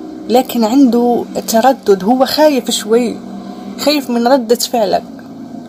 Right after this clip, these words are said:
برغم، يعني برغم إنه مركز على شغله ومركز على شغلات، بس أنت في باله، أنت موجود. مهم.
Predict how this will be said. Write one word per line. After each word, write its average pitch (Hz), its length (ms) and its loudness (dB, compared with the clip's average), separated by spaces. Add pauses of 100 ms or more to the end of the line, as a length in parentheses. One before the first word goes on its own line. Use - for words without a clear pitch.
برغم، 240 480 0 (100)
يعني 233 260 2
برغم 285 480 0
إنه 294 480 2 (240)
مركز 240 480 0
على 214 100 2
شغله 226 400 0
ومركز 226 640 0
على 196 100 2
شغلات، 240 420 2
بس 233 260 0
أنت 277 220 0
في 233 140 -4
باله، 202 440 0 (480)
أنت 240 160 2
موجود. 254 640 2 (1900)
مهم. 240 400 -2